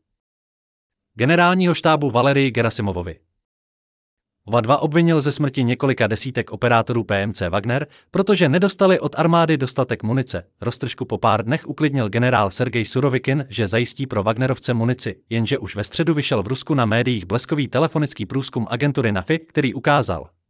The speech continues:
že Jevgenij Prigožin zaostává ve volebních preferencích za Vladimirem Putinem jen o necelá tři procenta,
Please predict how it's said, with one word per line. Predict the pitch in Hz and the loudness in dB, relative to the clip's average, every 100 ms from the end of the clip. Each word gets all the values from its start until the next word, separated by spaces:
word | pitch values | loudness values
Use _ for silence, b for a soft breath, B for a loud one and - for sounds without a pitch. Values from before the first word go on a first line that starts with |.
| _ _ _ - | _ _ _ -8
že | 104 139 | 0 4
Jevgenij | 151 156 160 156 | 4 4 2 2
Prigožin | 151 147 139 143 | 2 0 0 0
zaostává | 123 127 - 139 135 135 | 0 -2 0 2 4 4
ve | 117 | 2
volebních | 113 117 104 | 2 0 -2
preferencích | - 98 110 110 101 92 | -4 -4 -2 -2 -4 -4
za | 98 | -2
Vladimirem | 95 104 131 131 117 | -2 -2 0 0 -2
Putinem | 135 127 160 151 | -4 -2 0 0
jen | 135 131 | 0 -2
o | 123 | -2
necelá | 147 - 160 143 | -2 0 2 2
tři | - 147 | 0 -4
procenta, | 151 - 131 | -2 -2 -4